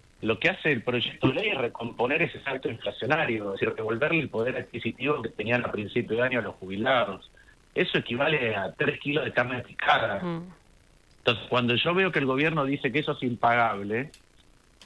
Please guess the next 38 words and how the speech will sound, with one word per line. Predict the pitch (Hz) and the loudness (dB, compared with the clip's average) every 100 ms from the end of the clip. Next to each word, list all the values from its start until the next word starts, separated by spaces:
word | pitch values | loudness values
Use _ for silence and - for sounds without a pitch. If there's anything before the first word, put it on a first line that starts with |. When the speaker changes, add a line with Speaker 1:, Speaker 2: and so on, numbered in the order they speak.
| - | -4
Speaker 1:
la | 98 | 0
verdad | 104 135 170 | 2 2 0
es | |
que | 147 | 2
la | 127 | 0
propia | - 151 - 143 | 0 -4 0 -2
Oficina | - - 143 156 | -2 -6 -2 0
de | 135 | 0
Presupuesto | 107 107 107 - 127 120 | -2 -6 -4 -4 -2 -2
del | 107 | -2
Congreso, | 113 117 151 - 98 | -2 0 0 -2 -4
que | 117 | -2
es | |
la | 123 | -2
que | 113 110 | -2 -4
se | 113 | -4
encarga | 104 143 147 139 117 | 0 2 4 2 2
de, | 110 120 127 - - - | 2 2 0 -8 -14 -8
eh, | 101 - | -8 -6
eh, | 95 92 85 - - _ _ _ _ - - | -6 -6 -10 -14 -20 _ _ _ _ -20 -6
cuantificar | - 135 131 135 127 127 165 165 | 0 0 2 0 0 2 2 2
cuánto | 147 143 131 123 | 0 -2 -2 -2
cuestan | 143 - 127 | -2 -2 -2
las | 123 | -2
cosas, | - 98 95 107 | -4 -6 -4 -6
dice | - 160 190 185 | -4 -4 0 0
que | |
ese | 147 135 | 0 -2
proyecto | 113 107 117 156 | -2 0 0 0
de | 110 | 0
ley | 131 | 0
cuesta | 156 139 - 117 | 0 -2 0 0
lo | 113 | 0
mismo | 143 170 - | -2 -4 -2
que | 101 | 0
la | |
rebaja | 101 110 113 156 - 170 180 - _ - _ _ _ - | 0 2 2 2 2 0 0 -6 _ -20 _ _ _ -6
que | 110 | -4